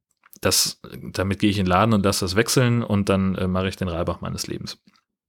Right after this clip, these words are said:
So, das ist ja, also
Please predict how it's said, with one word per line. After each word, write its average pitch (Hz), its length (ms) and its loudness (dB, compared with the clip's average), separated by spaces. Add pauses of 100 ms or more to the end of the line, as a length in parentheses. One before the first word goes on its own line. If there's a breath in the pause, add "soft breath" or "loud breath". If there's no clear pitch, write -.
(480)
So, - 280 -8
das - 200 0
ist - 220 0
ja, 98 240 4 (540)
also 92 300 0